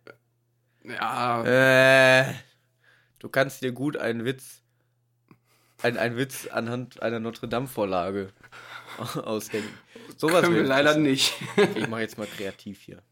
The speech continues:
Speaker 2: Weil Leuten helfen ist
Speaker 1: Ja,
Speaker 2: nicht
Speaker 1: du
Speaker 2: so meins. Such dir ein Wort
Speaker 1: Okay.
Speaker 2: aus. Blumenwiese, Wolken, Sonnenaufgang. Man merkt, dass die Person weiblich war, die das gemacht hat und nicht zweitausendneun
Speaker 1: Die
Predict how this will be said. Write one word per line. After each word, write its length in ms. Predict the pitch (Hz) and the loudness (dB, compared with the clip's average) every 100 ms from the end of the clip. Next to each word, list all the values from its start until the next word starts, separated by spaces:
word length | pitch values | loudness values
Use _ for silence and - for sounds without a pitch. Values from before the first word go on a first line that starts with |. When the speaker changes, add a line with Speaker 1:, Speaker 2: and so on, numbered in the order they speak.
| _ _ _ _ _ _ _ _ _ _ _ _ _ _ _ _ _ _ _ | _ _ _ _ _ _ _ _ _ _ _ _ _ _ _ _ _ _ _
Speaker 2:
Weil 260 | - - 104 _ _ _ | -18 -18 -20 _ _ _
Leuten 260 | 101 104 107 | -12 -12 -14
helfen 300 | 104 87 - | -18 -18 -14
ist 80 | 131 | -8
Speaker 1:
Ja, 80 | |
Speaker 2:
nicht 160 | 101 71 | -8 -8
Speaker 1:
du 60 | 95 | -14
Speaker 2:
so 60 | |
meins. 280 | 95 92 _ _ _ _ _ _ _ _ _ _ _ _ _ _ _ _ _ _ _ _ _ _ _ | -20 -20 _ _ _ _ _ _ _ _ _ _ _ _ _ _ _ _ _ _ _ _ _ _ _
Such 200 | 107 - | -12 -6
dir 160 | 147 | -2
ein 160 | 143 170 | 0 2
Wort 220 | 170 170 | 4 2
Speaker 1:
Okay. 200 | - 107 107 | 0 -6 -8
Speaker 2:
aus. 60 | - | -10
Blumenwiese, 580 | 139 156 165 180 151 | -10 -10 -14 -10 -8
Wolken, 380 | 110 104 117 156 | -2 -2 -2 -10
Sonnenaufgang. 680 | 139 135 110 90 90 _ 101 | -6 -6 -6 -12 -14 _ -10
Man 200 | 110 127 | -6 -2
merkt, 300 | 131 127 127 | 2 2 2
dass 120 | 110 | -8
die 80 | - | -10
Person 360 | - 113 107 101 | -10 -8 -8 -4
weiblich 440 | 101 101 - 90 | -2 -2 -8 -16
war, 180 | 90 92 | -8 -8
die 100 | 95 | -8
das 200 | 98 - | -10 -10
gemacht 280 | - 95 92 | -8 -8 -8
hat 120 | - | -10
und 120 | 87 98 - | -10 -14 -18
nicht 140 | 104 _ - - 104 - | -18 _ -20 -14 -14 -8
zweitausendneun 720 | - 107 104 110 110 110 117 | -6 -2 -2 0 2 4 4
Speaker 1:
Die 220 | 123 110 | 0 -6